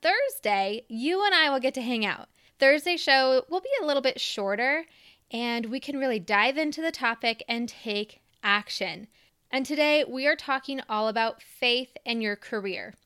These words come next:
You know, sometimes as a working mom, we live in little <laughs> silos.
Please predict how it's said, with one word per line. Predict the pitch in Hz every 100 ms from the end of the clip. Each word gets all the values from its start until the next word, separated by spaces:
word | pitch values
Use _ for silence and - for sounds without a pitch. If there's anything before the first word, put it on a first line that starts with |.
| _
You | 262
know, | 294
sometimes | 294 311 330 330 311
as | 254 262 254
a | 254
working | 233 233 262
mom, | 233 220 220 220 _ -
we | 226 285 320 330 349
live | 302 311 320
in | 311
little | 285 302
<laughs> | 311
silos. | - 240 339 208 240 220 208 214 -